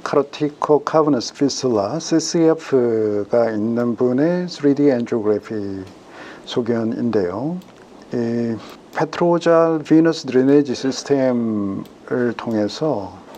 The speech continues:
인터널 주글라 베인으로 드레인되는 그 코스와 그 얼터네이팅 비너스 드레네이지 코스가 굉장히 잘 데몬스트레이션 되어서요.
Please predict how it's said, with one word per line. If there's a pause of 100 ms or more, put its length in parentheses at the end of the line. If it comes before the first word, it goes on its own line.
(400)
인터널
주글라
베인으로
드레인되는
그 (140)
코스와
그
얼터네이팅
비너스
드레네이지
코스가
굉장히
잘 (180)
데몬스트레이션
되어서요.